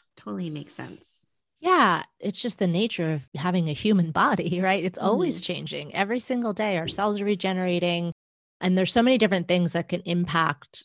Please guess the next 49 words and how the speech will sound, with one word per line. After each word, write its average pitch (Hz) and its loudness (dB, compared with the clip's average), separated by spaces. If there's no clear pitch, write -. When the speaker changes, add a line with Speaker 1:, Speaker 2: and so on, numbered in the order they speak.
Speaker 2:
our 165 0
weight. 156 -2
And 165 -4
I 160 -2
think 165 -4
our 160 -2
weight 151 -4
and, 156 -4
um, 160 -6
the 180 2
tone 170 4
of 180 4
our 196 8
bodies 202 8
is 185 6
usually 185 4
what 180 4
women 180 6
focus 190 2
on 208 4
the 208 6
most. 196 0
And 196 0
it 190 0
just, - -4
if 220 6
we 226 2
can 214 4
allow 180 4
ourselves 214 0
to 196 0
just 170 -4
be 156 -6
human 202 -2
and 165 0
recognize 151 -2
that 151 -4
our 156 -2
bodies 180 -2
are 214 -6
just 196 -6
gonna 180 -2
change 202 -8
throughout 147 -4
the 151 -10
course - -6
of 143 -6
our 139 -4
lives, 151 -2